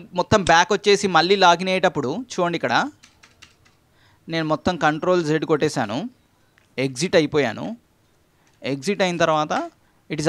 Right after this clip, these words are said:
asking user access verification. User access verification is nothing but console level verification because we log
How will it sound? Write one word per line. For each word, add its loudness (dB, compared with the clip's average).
asking 0
user 8
access 2
verification. 0
User 8
access 2
verification 4
is -2
nothing 4
but 4
console 6
level 6
verification 2
because 6
we 8
log 8